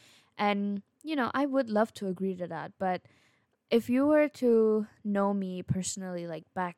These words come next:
then, I did not have standards. I just thought that people who were nice to me just likes me. So, yeah, I was that,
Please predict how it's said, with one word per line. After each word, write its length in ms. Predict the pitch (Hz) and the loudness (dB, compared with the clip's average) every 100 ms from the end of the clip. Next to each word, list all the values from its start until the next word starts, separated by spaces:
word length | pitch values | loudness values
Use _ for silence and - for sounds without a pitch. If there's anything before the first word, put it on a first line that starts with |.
| - | -6
then, 480 | 165 165 185 226 240 _ _ _ _ - | -4 -4 -2 -2 -2 _ _ _ _ -2
I 160 | 208 226 | 4 4
did 240 | 214 220 | 4 2
not 180 | 202 185 | 2 0
have 160 | 175 | -2
standards. 440 | - 165 - - - | -4 -4 -10 -12 -4
I 120 | 202 | -4
just 220 | 208 233 - | -2 -4 -6
thought 220 | 196 190 | -8 -10
that 220 | 170 170 _ _ _ _ _ | -14 -16 _ _ _ _ _
people 240 | 240 240 233 | -8 -4 -2
who 100 | 214 | 0
were 160 | 202 | 0
nice 440 | 190 180 190 - - | -2 -6 -10 -10 -8
to 80 | 190 | -8
me 220 | 185 175 175 - 196 | -10 -12 -16 -20 -12
just 240 | 190 190 185 | -4 -4 -4
likes 280 | - - - | -8 -12 -16
me. 220 | 92 202 | -16 -16
So, 160 | - 196 | -8 -8
yeah, 180 | 180 - _ _ | -6 -10 _ _
I 80 | 233 | 2
was 180 | 240 208 | 4 4
that, 200 | 190 | 0